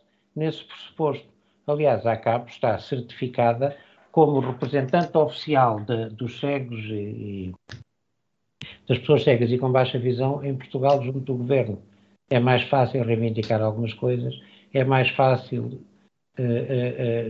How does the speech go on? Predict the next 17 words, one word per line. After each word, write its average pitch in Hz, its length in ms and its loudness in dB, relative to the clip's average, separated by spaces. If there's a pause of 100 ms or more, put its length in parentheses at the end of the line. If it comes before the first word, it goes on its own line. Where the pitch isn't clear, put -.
ter 120 220 6
acesso 117 580 2 (460)
a, 127 40 -2
a, 120 440 0
a - 20 2
determinados 117 600 0
programas, 127 640 0 (220)
sendo 160 460 4
uma 139 140 2
associação 131 380 -2
nacional, 131 520 -4
é 139 100 0
muito 147 340 -2
mais 131 220 -2
fácil 120 400 -2
isto 120 160 -8
acontecer. 117 500 -8